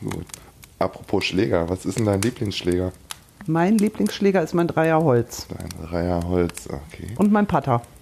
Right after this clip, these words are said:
Speaker 1: Und dein Putter. Gut, schön. So, und welche von den Schlägern, die du im Bag hast, sind öfter mal kaputt?
Speaker 2: Keiner.
Speaker 1: Keiner? Die
Speaker 2: Nö.
Speaker 1: funktionieren alle?
Speaker 2: Die gehen immer.
Speaker 1: Okay.
Speaker 2: Ja.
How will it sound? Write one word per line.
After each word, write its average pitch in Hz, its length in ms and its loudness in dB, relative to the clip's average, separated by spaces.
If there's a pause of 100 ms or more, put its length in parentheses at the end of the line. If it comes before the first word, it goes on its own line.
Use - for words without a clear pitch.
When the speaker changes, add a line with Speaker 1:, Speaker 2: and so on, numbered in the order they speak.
(160)
Speaker 1:
Und - 180 -6
dein 104 140 -2
Putter. 95 380 -2 (560)
Gut, 76 180 -10 (220)
schön. 123 340 0 (1400)
So, 107 200 4
und 98 240 2
welche 104 320 2
von 123 160 0
den 117 160 2
Schlägern, 117 400 2
die 117 80 -2
du 117 120 2
im 104 120 -2
Bag 104 240 0
hast, 107 260 -4
sind 101 220 -4
öfter 104 280 0
mal 92 140 0
kaputt? - 640 -4 (460)
Speaker 2:
Keiner. 135 420 0 (360)
Speaker 1:
Keiner? 170 480 2
Die - 100 0
Speaker 2:
Nö. 151 80 2
Speaker 1:
funktionieren 127 480 4
alle? 160 340 2
Speaker 2:
Die 151 80 -2
gehen 139 240 2
immer. 135 240 2 (180)
Speaker 1:
Okay. 101 380 0 (260)
Speaker 2:
Ja. 135 240 0